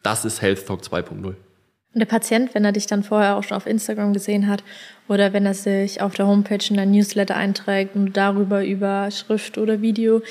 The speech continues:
Speaker 2: die Inhalte deines Health Talks dem Patienten weitergibst, der lernt dich dadurch kennen, dich und dein Team, und ihr habt am Ende das Perfect Match und der Patient fühlt sich zu hundert Prozent wohl, weiß genau, er ist in richtigen Händen, ihr baut Vertrauen da davor auf und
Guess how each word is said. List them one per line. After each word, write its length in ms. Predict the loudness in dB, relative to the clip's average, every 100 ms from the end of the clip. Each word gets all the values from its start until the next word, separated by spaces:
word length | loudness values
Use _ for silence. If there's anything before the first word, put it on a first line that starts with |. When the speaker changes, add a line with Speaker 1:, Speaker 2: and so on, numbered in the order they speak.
| -14 -2
Speaker 2:
die 80 | 4
Inhalte 380 | 6 6 4 0
deines 300 | 0 0 0
Health 220 | -2 -2
Talks 280 | -4 -2 -4
dem 80 |
Patienten 400 | -4 -4 -2 0
weitergibst, 600 | 2 2 2 2 2 0 -8 -14 -16 -18 _ -2
der 140 | 2
lernt 240 | 4 4
dich 100 | 2
dadurch 320 | 2 2 2 0
kennen, 300 | 4 6 6
dich 200 | 2 2
und 80 |
dein 160 | 2 2
Team, 380 | 4 6 6 6 0
und 180 | 0 2
ihr 280 | 4 4 2 -4 -18 _ -8
habt 220 | -2 0 0
am 140 | 4
Ende 180 | 6 6
das 240 | 4 -2
Perfect 460 | -2 0 2 2 2
Match 340 | 2 2 -4 -8 _ 0
und 420 | 4 6 4 2
der 60 | 0
Patient 340 | 2 4 4
fühlt 180 | 4 2
sich 140 | 2
zu 80 | 2
hundert 160 | 4 4
Prozent 320 | 2 2 2
wohl, 280 | 6 6 6
weiß 260 | 2 0
genau, 200 | 2 4
er 80 | 4
ist 100 | 2
in 100 | 0
richtigen 280 | 0 2 2
Händen, 300 | 4 4 2
ihr 100 | 2
baut 220 | 2 0
Vertrauen 420 | 0 -2 2 4
da 80 | 2
davor 380 | 0 -2 0 0
auf 260 | 0 -2 -6 -20 -20 -20 -20 _
und 460 | 0 2 4 2